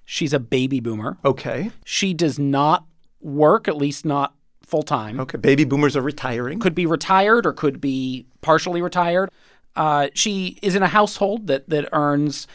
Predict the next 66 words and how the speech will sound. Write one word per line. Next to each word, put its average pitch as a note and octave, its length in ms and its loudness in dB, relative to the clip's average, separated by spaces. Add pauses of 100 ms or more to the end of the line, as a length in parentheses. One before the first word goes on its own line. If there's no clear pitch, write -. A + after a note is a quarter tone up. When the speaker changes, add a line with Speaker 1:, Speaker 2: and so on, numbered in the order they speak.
(140)
Speaker 1:
in F3+ 200 0
that D#3 260 2
thirty F#3+ 400 2
to F3+ 100 0
seventy-five D#3 1000 -2 (140)
thousand D3+ 380 0
bucket. D3 160 2
Speaker 2:
Middle D3+ 180 6
class. E3 540 -2
Speaker 1:
Right, D#3 180 4
people D3+ 200 -6
tend D#3 180 0
to D3 120 0
earn D3 160 2
less C3 300 -2
in, C3+ 200 0
in C3+ 140 -2
Speaker 2:
Okay, C3 40 2 (160)
Speaker 1:
retirement, C#3 360 -4
so - 140 -4
Speaker 2:
okay. B2+ 140 0
Speaker 1:
that's D#3 140 -4
not C#3 140 -2
bad B2 160 0
in B2 60 -4
a A#2+ 60 -2
retirement A2+ 420 -2
era. A2+ 280 -6 (100)
Speaker 2:
Okay. E3+ 240 -14 (240)
Speaker 1:
Did G#3 200 4
not F3+ 340 4 (400)
complete D#3 500 0 (320)
a D3 60 -2
bachelor's C3+ 380 -2
degree. G#2+ 340 -8
Speaker 2:
It, D3+ 200 -2
yeah, D4+ 200 2
it's, - 220 -4
it's G3 200 4
striking. A#3+ 360 2
It's F3 80 -2
still, - 180 -2
like, A3 220 4
a F3 80 2
minority D3 680 2
of C3 140 -2
Americans C3 520 -6
in A#2+ 80 -8
general, A#2 380 -2
right, G2 160 -4
have - 140 -10
graduated - 400 -6
from G2+ 140 -12
college. - 380 -10
Speaker 1:
Yeah, A3 120 2
only A#3+ 200 4
about A#3+ 140 6
a F#3 60 0
third F3+ 340 4
of D#3 80 -2
Americans A#2+ 460 -2
have G#2+ 80 -10
graduated F#2+ 400 -10
from - 100 -16
college. - 340 -8
Speaker 2:
Yeah. - 140 -6